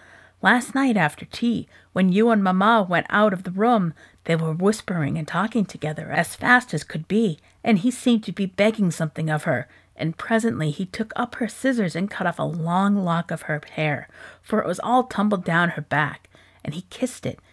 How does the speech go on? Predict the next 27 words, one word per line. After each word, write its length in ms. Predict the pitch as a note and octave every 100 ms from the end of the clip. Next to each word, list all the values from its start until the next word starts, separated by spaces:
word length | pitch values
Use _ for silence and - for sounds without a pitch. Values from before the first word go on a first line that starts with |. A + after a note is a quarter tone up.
| _ -
and 160 | D#3
folded 380 | - A3+ A#3+ A#3
it 100 | F#3
up 220 | F#3+ -
in 60 | D3+
a 80 | D3
piece 340 | - G#3+ G3+
of 140 | D3+
white 240 | D#3+ G#3 G#3+
paper 440 | - F#3 D#3+ C3 - - _
and 160 | D#3 -
put 220 | - A#3+
it 100 | A3
in 140 | - D#3
his 160 | -
pocketbook." 720 | - F3+ D#3+ D3+ - - - _ - _ - - - _
So 140 | -
Margaret 480 | C#4+ C4 C#4 D4+ D#4
says 300 | - G#3+ G#3
that 140 | G3 -
she 360 | - - C4
believes 600 | C4+ B3+ G#3+ G#3 F#3+ F#3+ - _ _ -
Marianne 680 | F3+ G3 A3+ A3 F#3 F#3
and 140 | E3+ E3
Willoughby 380 | E3 E3+ D#3 D#3
are 100 | D#3+
engaged, 720 | D3+ C#3+ D3+ D3+ C3+ -